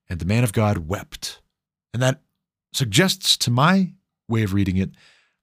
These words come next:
that Elisha sees and is given visions from God of the future,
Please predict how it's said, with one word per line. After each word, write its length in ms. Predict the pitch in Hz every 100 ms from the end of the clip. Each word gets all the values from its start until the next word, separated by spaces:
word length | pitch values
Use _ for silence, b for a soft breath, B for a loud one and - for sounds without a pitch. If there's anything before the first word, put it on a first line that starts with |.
| -
that 80 | 120
Elisha 420 | 117 135 190 202
sees 760 | - - 113 104 92 87 - -
and 120 | 98
is 100 | 98
given 260 | 92 117 113
visions 540 | 82 110 95 82 76 - _ _ -
from 220 | 113 123
God 340 | 107 78 95 - B B B B B
of 140 | 107
the 80 | 110
future, 480 | - 98 - 87